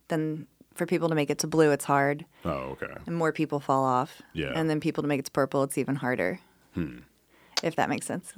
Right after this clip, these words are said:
Speaker 2: Yeah, yeah. I mean, h-, how long did it take you? So you're at Brown now, and you
Speaker 1: Mm-hmm.
Speaker 2: started at thirty, so it took you
Speaker 1: Mm-hmm.
Speaker 2: six years to get there. What was the gap between each one?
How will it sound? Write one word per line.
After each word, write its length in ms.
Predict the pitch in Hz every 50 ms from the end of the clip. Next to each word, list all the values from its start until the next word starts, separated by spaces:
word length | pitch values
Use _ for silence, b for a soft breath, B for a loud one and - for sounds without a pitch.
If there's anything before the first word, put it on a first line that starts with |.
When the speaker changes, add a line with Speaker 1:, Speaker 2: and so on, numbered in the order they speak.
| 196 -
Speaker 2:
Yeah, 200 | 120 120 95 76
yeah. 300 | 73 78 80 71 65 69 - - -
I 60 | 117
mean, 320 | 120 113 101 92 82 78 - B B B B B B B B B _ _ - - _ - -
h-, 100 | 120 107 - -
how 120 | - 135 135
long 160 | 139 127 117
did 100 | 104 98
it 100 | 92 87
take 240 | - 104 101 - -
you? 320 | 104 98 95 90 85 78 - _ _ _ -
So 440 | - - - 95 87 80 76 73 - _ _ _ _ _ _ _ _ _ -
you're 160 | 107 110 104
at 160 | 90 80 73
Brown 320 | 92 101 101 98 95 90
now, 400 | 90 90 87 80 73 69 73 76 76
and 100 | 95 92 87
you 120 | 87 87
Speaker 1:
Mm-hmm. 0 | 87
Speaker 2:
started 340 | 87 - 101 92 82 82 78
at 60 | 76
thirty, 400 | - - 90 82 73 67 67 65
so 220 | - - 73 69 71
it 60 | 69 - _ _
took 160 | - - 95 95
you 80 | 92
Speaker 1:
Mm-hmm. 80 | 95 -
Speaker 2:
six 200 | - 107 90 -
years 140 | 90 80 76
to 80 | 82
get 220 | 76 82 78 - -
there. 360 | 87 82 78 71 67 69 - b b b b b b b b b b b b _ _ _ _ _ _ _ _ _ _ _ _ -
What 240 | 85 92 113 120
was 140 | 104 95 82
the 100 | - 87
gap 400 | 76 73 80 87 98 90 73 - -
between 440 | - 85 - - 104 98 90 82 78
each 240 | 78 80 73 - 73
one? 420 | 85 87 80 67 60 62 65 78